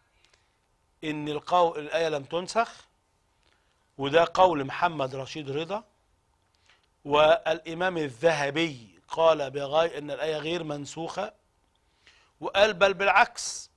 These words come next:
دي آيات المواريث تؤكد، لأن الآية بتاعت المواريث أو في آيات المواريث في أواخر آيات كده الأحكام بتاعت المواريث بعد الأنصبة الثلث والربع، يقول لك: "من بعد وصية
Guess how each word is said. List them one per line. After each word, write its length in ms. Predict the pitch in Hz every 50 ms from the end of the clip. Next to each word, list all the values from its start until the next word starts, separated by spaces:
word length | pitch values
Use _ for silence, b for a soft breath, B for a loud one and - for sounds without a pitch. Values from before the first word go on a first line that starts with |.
| _ _ -
دي 140 | 147 160 151
آيات 280 | 170 190 208 208 202
المواريث 480 | 180 170 170 165 170 175 202 196 - -
تؤكد، 580 | - 175 214 214 214 208 - - 180 190 190 180
لأن 260 | 156 156 165 165 170
الآية 280 | 165 170 160 170 175 185
بتاعت 260 | 180 - 156 139 143
المواريث 500 | 156 151 151 147 147 151 165 185 180 _ -
أو 100 | 139 156
في 140 | - - 151
آيات 200 | 156 170 160 -
المواريث 480 | 151 147 147 143 143 147 165 175 160 - _ _ _ _ _ _ _ _ _ _
في 200 | - 180 190 170
أواخر 320 | 170 196 208 - 185 180 165 -
آيات 280 | 156 170 180 185 185 -
كده 220 | - 185 175 175
الأحكام 540 | 165 143 135 - - - 170 180 180 170 151
بتاعت 280 | 143 156 139 131 -
المواريث 480 | 147 143 143 143 143 151 165 175 151 143
بعد 260 | 139 147 135 143 143
الأنصبة 500 | 147 131 123 139 143 - - 170 156 160
الثلث 460 | 143 - - - 170 165 156 - -
والربع، 320 | 147 143 139 160 160 151 139
يقول 340 | 151 147 165 170 165 170 175
لك: 160 | 170 - 165
"من 480 | 160 165 170 170 165 165 160 160 156
بعد 520 | 151 175 185 180 160 151 139 139 139 143 170
وصية 840 | 175 165 156 139 131 123 - - 165 156 143 127 127 143 139 135